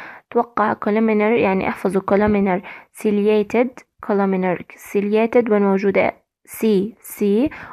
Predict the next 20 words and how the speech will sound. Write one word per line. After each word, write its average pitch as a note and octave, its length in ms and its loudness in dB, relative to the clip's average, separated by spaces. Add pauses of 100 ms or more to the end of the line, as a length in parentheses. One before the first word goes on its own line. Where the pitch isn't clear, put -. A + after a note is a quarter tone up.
وكولومينر A3 680 0
آخرها G#3+ 240 -4
حرف، - 420 -6
حرف - 500 -4
الآر، G#3+ 440 2 (280)
فاليوترين، G#3 1040 -2
تمام؟ F#3+ 360 -2
فكولومينر A3 720 0
سيلياتد G#3+ 720 -2
يوتر-، - 440 -4
يو-، F3+ 300 -2
يوريت-، F3 400 -2
يوترين، F#3+ 580 -4
آه. - 120 -2 (800)
أما B3+ 140 4
النون A#3 440 2 (200)
سيلياتد G#3 880 0 (100)
إن B3+ 400 0 (200)
جاسترو G3+ 520 -2 (480)
انتستينال، G3 920 -2